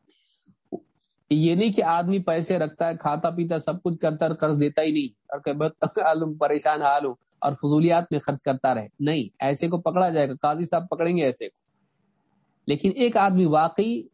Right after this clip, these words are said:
اس کا سارا مال چوری ہو گیا، گھر جل گیا اور قرضے اس کے اوپر تھے، کیا کرے گا وہ؟ حالات ایسے س-، سماجی حالات بگڑ گئے، سیاسی حالات بگڑ گئے، معاشی حالات سماج کے بگڑ گئے، نہیں دینے کی کیپیسٹی ہے تو کیا کرے گا؟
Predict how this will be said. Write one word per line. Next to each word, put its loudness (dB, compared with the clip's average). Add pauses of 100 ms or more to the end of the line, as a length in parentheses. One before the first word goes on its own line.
(120)
اس -20
کا -2
سارا 2
مال 0
چوری 0
ہو 0
گیا، 0
گھر 0
جل 0
گیا 0
اور -2
قرضے -2
اس -8
کے -16
اوپر -10
تھے، -6
کیا 2
کرے -20
گا -20
وہ؟ -18 (1400)
حالات 4
ایسے 4
س-، -2
سماجی 2
حالات 4
بگڑ 2
گئے، 2
سیاسی -2
حالات 0
بگڑ -2
گئے، -4 (220)
معاشی -2
حالات 4
سماج -6
کے -4
بگڑ -4
گئے، -14 (560)
نہیں 10
دینے 8
کی 6
کیپیسٹی 4
ہے 2
تو -2
کیا 0
کرے -10
گا؟ -20